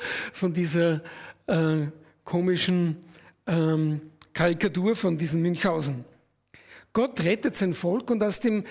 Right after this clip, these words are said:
Text, diesem Lobpreis des Zacharias, habe ich einige Verse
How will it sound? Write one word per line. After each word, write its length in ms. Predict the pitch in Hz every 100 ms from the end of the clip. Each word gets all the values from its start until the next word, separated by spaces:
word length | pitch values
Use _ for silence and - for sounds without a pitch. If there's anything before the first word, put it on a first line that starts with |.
| - - -
Text, 560 | 214 311 - - -
diesem 220 | 202 196 180
Lobpreis 560 | 190 285 - 220 220
des 200 | - -
Zacharias, 880 | - 196 - 202 233 202 180 226 - - - -
habe 340 | 170 170 196
ich 220 | 233 - -
einige 520 | 202 190 214 208 214
Verse 560 | 156 160 175 - 190